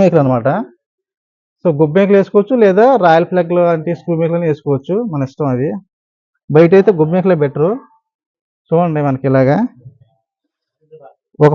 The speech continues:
పైపుకి వచ్చి ఒకటి, రెండు, మూడు, నాలుగు, నాలుగు క్లాంప్లు వచ్చినాయి అనమాట. So, ఇలాగ గాల్లో ఉన్న పైపుల మట్టుకి నాలుగు క్లాంప్లు వేసుకోవాలి. So,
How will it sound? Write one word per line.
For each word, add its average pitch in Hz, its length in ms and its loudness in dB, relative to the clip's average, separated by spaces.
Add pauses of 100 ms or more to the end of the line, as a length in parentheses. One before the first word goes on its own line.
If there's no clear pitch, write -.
పైపుకి 185 320 6
వచ్చి 254 240 4 (400)
ఒకటి, 165 280 6 (560)
రెండు, 165 320 4 (1300)
మూడు, 165 320 4 (960)
నాలుగు, 147 420 2 (680)
నాలుగు 151 240 0
క్లాంప్లు 160 300 0
వచ్చినాయి 156 240 -6
అనమాట. 127 240 -4 (720)
So, 185 140 0
ఇలాగ 165 200 4 (180)
గాల్లో 170 320 6 (100)
ఉన్న 180 120 0 (240)
పైపుల 170 320 2
మట్టుకి 175 260 -4
నాలుగు 151 200 -2
క్లాంప్లు 160 300 -4
వేసుకోవాలి. 151 480 0 (580)
So, - 80 -4